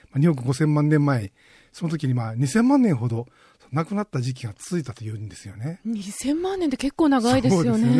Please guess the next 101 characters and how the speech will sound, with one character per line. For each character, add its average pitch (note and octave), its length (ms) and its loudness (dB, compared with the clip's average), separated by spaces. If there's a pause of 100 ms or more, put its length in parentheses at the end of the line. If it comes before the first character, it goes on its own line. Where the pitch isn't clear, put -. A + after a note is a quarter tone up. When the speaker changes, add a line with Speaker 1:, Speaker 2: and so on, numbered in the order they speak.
Speaker 1:
ね。 G#3 320 0 (360)
ま E3+ 100 -2
あ、 - 20 0
人 G3 200 0
類、 D3 220 2
人 D#3+ 340 0
間 F#3 100 0
が F3+ 100 -4
で F3+ 100 -8
き E3+ 80 -8
て C3+ 60 -12
か B2+ 100 -10
ら B2 60 -4
ま A#2+ 100 -6
だ A2+ 80 -12
そ - 100 -8
ん C#3+ 60 -4
な C3 180 -4
ね、 B2+ 280 -4 (240)
何 C3 160 -4
千 C3 160 -4
年 C#3 100 -2
っ B2 40 -8
て B2+ 100 -12
い - 20 -6
う A#2 40 -6
ん - 20 -14
で G2+ 80 -16
す - 100 -20
け - 60 -18
ど A2 80 -12
ね。 G3 140 -6
Speaker 2:
で A#3+ 100 -4
す A3+ 160 -8
よ A#3 100 -6
ね。 B3+ 400 0
Speaker 1:
え G#2 320 -8
え。 - 80 -20 (320)
だ E3 100 -12
か D3 40 -8
ら C3 40 -6
そ A#3+ 120 -4
の C#4+ 60 0
時 A#3 200 0
に E3+ 60 0
ま D3 140 -2
あ、 C3 40 -6
地 - 140 -12
球 E3+ 140 -6
上 F#3 120 -4
の F#3 60 -4
ほ - 100 -14
と D#4+ 100 -2
ん D4 100 0
ど F#3+ 80 -2
の C#3+ 80 -2
ま B2+ 160 -4
あ、 A#2+ 160 -16
生 D#3+ 240 -2
物 C3 200 -10
が G#2+ 200 -12 (160)
死 - 160 -14
ん D3+ 40 -6
で D3+ 60 -6
し B2+ 140 -10
ま B2 60 -8
っ B2 40 -12
た G#2+ 120 -18
と。 - 120 -20 (320)
ま C3+ 120 -8
あ、 - 40 -14 (220)
ほ A#3+ 120 -4
ん C4+ 60 0
の B3+ 80 -2
わ F3+ 80 -6
ず - 100 -14
か E3 120 -6
残 E3 180 -4
っ E3 40 -8
た - 140 -12
も B2 120 -4
の A#2 80 -6
が G2+ 80 -12
で G2 100 -18
す - 120 -20
ね、 G2+ 60 -18
ま F#2+ 100 -16
あ、 - 40 -20
土 - 220 -4
の B3+ 60 2
中 F#3 180 -4
に A2 180 -10 (280)
潜 A#3 260 -4
ん E3 60 -4
で A2+ 100 -8
生 A2+ 160 -12
き - 20 -2
延 C#3 60 -4
び B2 80 -4
た G#2 100 -14
と。 - 120 -20